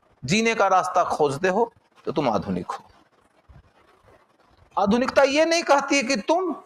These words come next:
बाइबल की सारी बातों को खारिज कर दो, लेकिन बाइबल की भी जांच की जा सकती है,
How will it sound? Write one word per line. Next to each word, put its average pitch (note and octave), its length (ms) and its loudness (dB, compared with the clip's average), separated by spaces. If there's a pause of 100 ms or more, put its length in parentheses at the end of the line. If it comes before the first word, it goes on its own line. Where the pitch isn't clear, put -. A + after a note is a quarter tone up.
(400)
बाइबल A#3+ 420 2
की C4+ 120 0
सारी B3+ 280 0
बातों C4+ 300 2
को B3+ 100 2 (460)
खारिज A#3 300 2
कर F#2+ 160 -2
दो, - 180 -10 (800)
लेकिन A3+ 220 0
बाइबल A#3+ 360 4
की C4+ 180 0
भी D4+ 140 2
जांच A#3 360 4
की G3+ 180 -4
जा A#2+ 140 -2
सकती - 340 -14
है, - 140 -20